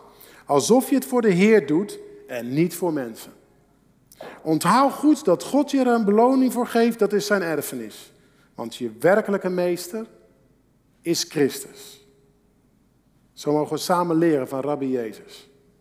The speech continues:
In zijn naam leven, spreken, wandelen en gaan. En dan, tot slot, zegt de schrijver in Filippenzen één: "Want God is in jullie, lieve mensen,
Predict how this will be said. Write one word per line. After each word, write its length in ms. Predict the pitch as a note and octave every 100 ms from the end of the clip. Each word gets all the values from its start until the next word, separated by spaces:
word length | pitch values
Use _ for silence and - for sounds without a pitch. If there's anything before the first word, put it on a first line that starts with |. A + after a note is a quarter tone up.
| _ _ _ _ _
In 160 | - C3
zijn 260 | C#3+ D3+ C#3+
naam 300 | C3 A2+ A#2+
leven, 400 | C#3 D#3 D3+ C3+
spreken, 640 | - D3 C#3 C3+ C3+ B2+
wandelen 400 | B2 B2+ A#2+ A2+
en 100 | A2+
gaan. 300 | - A#2 G2 _ _ _ _ _ _ _ _ _ _ _ _ _ _ _ _ _
En 140 | B2+
dan, 420 | B2+ D3+ F3+ F#3+ - - _ _ _ _
tot 180 | D#3+
slot, 500 | - D#3+ C#3+ C#3+ - _ _ _ _ _ _ _ _ _ _ _ _ _
zegt 400 | A#2 A2+ D3 -
de 60 |
schrijver 680 | C#3+ D3 C3+ B2+ B2+ B2+ A#2 -
in 100 | B2+
Filippenzen 600 | D3 C3 C3 A#2+ B2 A#2
één: 300 | A#2 A2+ A2 _ - -
"Want 200 | C3 -
God 280 | - A#3
is 120 | G#3 C3
in 100 | B2+
jullie, 360 | C#3+ F3+ G#3
lieve 220 | E3 B2+
mensen, 540 | B2+ C3+ E3+ - A#3+